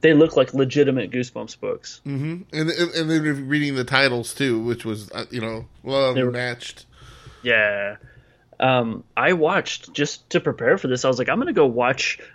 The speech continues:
Speaker 1: an episode of Goosebumps just to get that feel and that vibe for it." And I decided to watch one called "It Came From Beneath the Sink,"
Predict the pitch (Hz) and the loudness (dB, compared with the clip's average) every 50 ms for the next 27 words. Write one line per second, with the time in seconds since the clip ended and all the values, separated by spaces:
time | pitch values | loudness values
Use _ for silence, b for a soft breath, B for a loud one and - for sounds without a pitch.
0 | B _ - 127 120 - 123 127 139 131 - 147 131 123 120 110 - 123 120 117 | B _ -2 -2 0 0 0 0 0 2 4 4 4 4 2 0 0 -2 -2 -2
1 | - - 95 92 92 - - - - 185 - - 208 143 185 180 - 131 101 - | -4 -10 -12 -12 -12 -14 -12 -6 -6 -6 -4 -4 -2 0 0 2 2 2 0 0
2 | - - - - 135 127 120 117 117 123 110 92 104 113 104 110 113 113 113 - | -2 -8 0 2 4 6 6 6 4 2 0 -2 -2 -2 0 0 0 0 -2 0
3 | 120 110 107 107 - - _ B B B B B B B B B B - 127 127 | 0 0 2 0 -2 -4 _ B B B B B B B B B B -2 0 2
4 | 123 120 117 120 117 117 - 123 127 127 135 - - 120 123 123 123 123 - 143 | 2 2 2 0 -2 -2 -2 -2 -2 -2 -2 -2 -2 0 0 0 -2 -2 -2 -4
5 | 123 113 117 113 110 - - - - 117 117 120 123 120 - 120 113 107 - - | -2 0 0 0 0 -2 -4 -6 -4 -4 -2 -2 -4 -4 -4 -4 -4 -4 -2 0
6 | 131 127 - - - - 135 123 131 135 139 135 - 123 120 110 120 117 120 123 | 0 0 0 -2 -6 -2 0 2 2 2 0 0 0 0 2 2 2 2 2 0
7 | 127 131 - - 123 - - - 143 170 180 - - - | 0 -2 -2 -4 -4 -4 0 0 0 0 0 -2 -6 -10